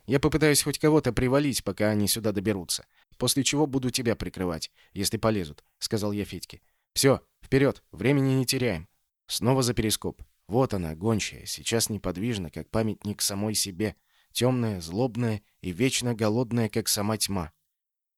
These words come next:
Все тот же чуть размытый, совершенно темный силуэт, больше похожий даже не на сгусток тьмы, а на настоящий провал в нашей действительности. Словно она была вырезана из ее ткани,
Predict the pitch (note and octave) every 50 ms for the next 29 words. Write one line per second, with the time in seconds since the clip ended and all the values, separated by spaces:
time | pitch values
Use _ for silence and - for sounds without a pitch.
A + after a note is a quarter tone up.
0 | _ - - - C3+ C#3+ - _ - D#3 D3+ C3+ B2+ C#3 B2+ - - C3+ - -
1 | B2+ B2 G#2 G2+ B2 D3 C#3+ - C3+ B2+ A#2 - A#2+ A2+ G#2+ - - D3 C#3+ C3
2 | B2+ A#2 - - C3+ B2 A#2+ A2+ G#2 - - G#2+ G#2 A#2 C3+ C#3 - - _ _
3 | _ _ - - A#2+ C3 - - A#2 - A#2 G#2+ - C#3 C3 A#2 B2 A2+ F#2 B2
4 | B2+ A#2 B2 A2+ A2+ B2 A#2+ A#2+ A2+ G#2 G#2 A#2+ D3+ C#3+ - - G#2 - - -
5 | G2+ G2+ F#2+ D#2+ - _ _ _ _ _ - G2+ G#2 G2+ F#2+ G2 G#2+ G#2+ G#2+ G2+
6 | - - A2 A2 C3 C3 B2 - - A#2 - - A#2+ A#2+ A2+ B2 C3 A#2+ F#2+ E2+
7 | D2+ D2+ F#2 G#2+ A2 - - A2 G#2 F#2 G2 G2 - - B2+ A2+ - - E2+ D#2
8 | D2 D2+ - - - - _ _ _ _ _ - _ - - - G2+ G2+ G2+ G2+
9 | G#2 A2+ A#2+ B2 A2 A#2 G#2+ G#2+ F#2+ E2 F#2 C3+ C#3+ B2+ G#2 G2 G#2 F#2+ F#2 F#2
10 | F#2 E2+ F#2+ F#2+ G2+ F#2 - - - B2+ B2+ A2+ F#2 E2